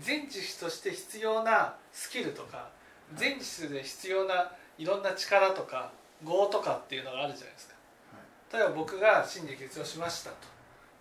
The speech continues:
Speaker 1: 全知識にならなくちゃいけないとなった時に、今の自分の業と全知識、自分が想像している全知識との間には、ものすごいこう、差があるわけですよ。
Speaker 2: は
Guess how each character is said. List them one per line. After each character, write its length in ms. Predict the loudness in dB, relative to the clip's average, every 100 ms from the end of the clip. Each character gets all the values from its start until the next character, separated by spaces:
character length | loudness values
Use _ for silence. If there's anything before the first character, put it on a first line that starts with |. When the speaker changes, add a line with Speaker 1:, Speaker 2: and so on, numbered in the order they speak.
| -16
Speaker 1:
全 220 | -2 -2 -2
知 80 |
識 140 | -8 -10
に 80 | -4
な 100 | 0
ら 80 | 0
な 80 |
く 80 | 0
ち 120 | -4
ゃ 20 | -10
い 20 |
け 100 | -8
な 80 | -10
い 80 | -14 -20 -20 -20 -20 -20 -20
と 60 | -2
な 140 | 0
っ 40 | 0
た 80 | -4
時 280 | -12 -12
に、 200 | -12 -12 -12 -20 -20 -20 -20 -20 -20 -14
今 320 | -4 6 6 6
の 120 | 2
自 180 | -4 -4
分 180 | -4
の 180 | -4 -4
業 260 | -2 -2 -2
と 500 | -6 -6 -6 -6 -8 -20 -20 -20 -20 -2
全 340 | 2 2 0
知 100 | -4
識、 300 | -4 -6 -10 -16 -16
自 100 | -10
分 140 | -2 -2
が 80 |
想 240 | 0 2 2
像 180 | 2 0
し 120 | -2
て 60 |
い 20 | -6
る 100 | -2
全 220 | -2 -4
知 80 | -8
識 260 | -14 -12
と 60 | -12
の 120 | -10
間 240 | -8 -6 -8
に 120 | -6
は、 240 | -6 -6 -8 -18 -18 -16 -16 -12
も 140 | 0 6
の 160 | 6
す 220 | 6 2
ご 120 | 4 2
い 120 | 2
こ 320 | -2 -2 -4 -2
う、 20 | -2 -2
差 300 | -12 -4 2
が 180 | 8 10
あ 40 | 8
る 100 | 4
わ 100 | -4
け 100 | -10
で 100 | -14
す 140 | -18
よ。 40 | -18 -20 -20 -20 -20 -20 -20 -20
Speaker 2:
は 60 | -18